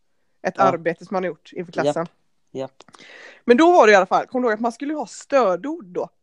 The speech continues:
Speaker 2: Ja.
Speaker 1: Det har jag aldrig kunnat ha.
Speaker 2: Nej.
Speaker 1: Har du löst det?
Speaker 2: Eh,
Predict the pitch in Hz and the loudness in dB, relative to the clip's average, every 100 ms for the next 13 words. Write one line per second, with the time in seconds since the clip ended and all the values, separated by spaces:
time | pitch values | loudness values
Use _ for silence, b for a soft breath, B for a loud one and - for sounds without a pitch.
0 | _ _ 147 151 156 _ _ - 233 311 | _ _ 2 4 2 _ _ 0 2 2
1 | 240 _ - 214 160 147 165 165 165 226 | 0 _ -4 -4 -6 -18 -18 -18 -16 -16
2 | - _ _ _ _ _ 139 139 156 _ | -18 _ _ _ _ _ -8 -8 -8 _
3 | _ 233 311 311 220 - - _ _ _ | _ -6 -4 -6 -8 -14 -20 _ _ _
4 | _ _ - 147 151 151 147 143 143 143 | _ _ -8 -4 -2 -2 -2 -4 -6 -6
5 | 139 139 | -6 -8